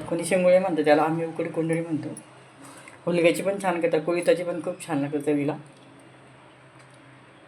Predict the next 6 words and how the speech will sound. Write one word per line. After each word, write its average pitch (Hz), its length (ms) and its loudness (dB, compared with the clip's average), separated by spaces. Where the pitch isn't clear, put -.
आता - 180 -14
आपण 143 180 -12
सगळे 165 260 -6
असे 165 120 -8
टाकून 151 320 -6
घेते. 147 340 -8